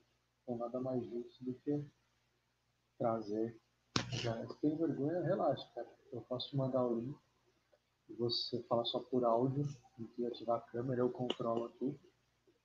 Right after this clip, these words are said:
Já era, mano. E aí a gente troca ideia. Tranquilão. Alexandre aqui comigo.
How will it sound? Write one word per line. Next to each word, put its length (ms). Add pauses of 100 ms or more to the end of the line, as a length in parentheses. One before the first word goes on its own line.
(360)
Já 140
era, 200
mano. 180 (540)
E 100
aí 160
a 120
gente 460 (720)
troca 260
ideia. 340 (1000)
Tranquilão. 480 (3000)
Alexandre 640
aqui 160
comigo. 520